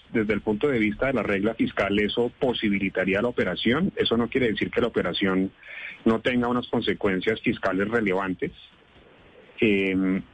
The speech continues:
en particular en términos de el costo que vamos a asumir hacia adelante para pagar esa deuda. En este instante, eh, eh, Camila, estamos pagando el, el, el, la cuarta parte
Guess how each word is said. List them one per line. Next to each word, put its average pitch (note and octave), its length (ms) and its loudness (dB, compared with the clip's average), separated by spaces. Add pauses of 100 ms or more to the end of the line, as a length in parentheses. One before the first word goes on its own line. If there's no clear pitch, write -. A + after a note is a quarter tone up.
en A2+ 140 -2
particular G2 840 -2
en C3 160 -2
términos A2+ 400 0
de A2 380 0
el G#2+ 180 -2
costo B2 480 -2
que A#2 140 -2
vamos G2 300 -4
a A#2+ 60 0
asumir G2 380 -2
hacia B2+ 360 0
adelante F#2+ 500 0
para A2+ 220 -2
pagar F2 340 -2
esa A#2 220 0
deuda. - 320 -4 (160)
En G#2+ 160 2
este A2 240 0
instante, A2+ 880 0
eh, - 120 -10
eh, G#2+ 200 0
Camila, G2 520 2 (140)
estamos G#2+ 480 0 (480)
pagando G#2+ 800 0 (240)
el, G#2+ 300 0
el, F#2+ 280 -2 (120)
el, G2 280 0
la G2 140 2
cuarta D#3+ 480 -2
parte A2 440 -6